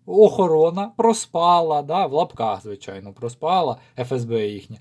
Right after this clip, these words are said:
тому що вони те й зробили більше всього. Е, далі, ось Турісаз іде, ну, ось, власне, активна дія, да, агресивна активна дія, це, власне, є удар, да, будь ласка. І ось Наутіс перевернутий. Жорсткі обмеження йдуть і маніпуляції. Да, це маніпуляція.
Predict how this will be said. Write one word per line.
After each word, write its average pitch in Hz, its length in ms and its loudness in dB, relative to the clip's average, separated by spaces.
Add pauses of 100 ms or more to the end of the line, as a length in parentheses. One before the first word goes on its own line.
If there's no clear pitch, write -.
(140)
тому 127 180 -10
що 131 140 -6
вони 135 180 -8
те 131 120 -2
й 123 40 0
зробили 113 440 -4
більше 98 280 -16
всього. - 280 -18 (500)
Е, 156 240 2
далі, 208 320 4
ось 262 160 -2
Турісаз 220 540 -6
іде, 196 300 -10
ну, 139 120 -10
ось, 139 140 -12
власне, 143 360 -2
активна 143 440 -2
дія, 123 480 -8
да, 117 220 0
агресивна 156 840 -2
активна 147 460 -4
дія, 123 300 -8
це, - 180 -8
власне, 147 400 -6
є 117 200 0
удар, 127 460 -4 (100)
да, 110 260 -4
будь 117 120 -12
ласка. 120 480 -12 (240)
І 349 40 -6
ось 403 180 0
Наутіс 285 280 -6
перевернутий. 156 760 -6 (1160)
Жорсткі 220 420 0
обмеження 196 560 2
йдуть 160 320 -10
і 269 140 -4
маніпуляції. 190 1600 -4
Да, 247 320 2
це 349 160 -10
маніпуляція. 101 880 -8